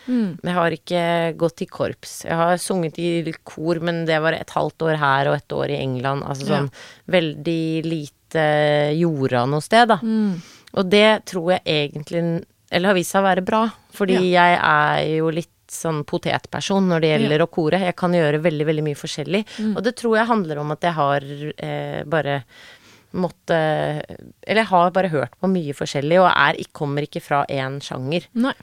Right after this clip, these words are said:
Speaker 2: Men jeg kommer ikke bort fra at alle sier sånn, "Du, det er litt sånn soul av det du driver med, eller sjelfullt", eller sånn.
Speaker 1: Ja.
Speaker 2: Det, det dukker alltid opp, liksom, at
Speaker 1: Ja.
Speaker 2: det er noe sjelfullt i syngingen. Så det kommer jeg ikke vekk fra.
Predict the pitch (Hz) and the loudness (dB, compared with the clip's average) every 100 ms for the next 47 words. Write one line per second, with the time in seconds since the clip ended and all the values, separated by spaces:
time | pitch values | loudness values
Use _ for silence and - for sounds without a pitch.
0 | _ _ - 196 202 196 - - 131 - | _ _ -4 2 2 0 -6 -2 -2 0
1 | 185 185 202 170 - - 165 - 185 165 | 0 0 -2 -4 -8 -2 0 2 2 4
2 | 170 185 185 - 180 147 156 151 147 143 | 4 4 2 0 -4 -2 0 0 0 -4
3 | - 160 175 185 190 - - _ - _ | -4 0 2 4 2 -2 -12 _ -20 _
4 | _ _ - - 175 175 - 190 - 190 | _ _ -6 2 2 2 -4 -6 0 2
5 | 170 127 120 143 139 131 139 127 117 101 | 2 2 0 0 0 -2 -6 -6 -8 -4
6 | 143 143 143 170 135 127 - 123 - 139 | -2 -2 -2 -2 -4 -4 -8 -10 -6 -4
7 | 139 147 139 - 220 180 170 170 165 170 | -2 -2 -4 -2 2 4 4 2 -2 -2
8 | - 156 135 123 - - - - - 160 | -4 -6 -6 -6 -6 -10 -8 -14 -4 -2
9 | 151 147 214 156 143 151 139 147 135 131 | -2 -2 0 0 0 0 -2 -4 -4 -8
10 | 117 143 - 147 135 190 262 220 - - | -8 -8 -6 -4 0 2 2 0 -10 -20
11 | - - - - 185 202 175 143 - 95 | -20 -20 -16 0 2 2 2 0 0 -6
12 | - 147 | -2 0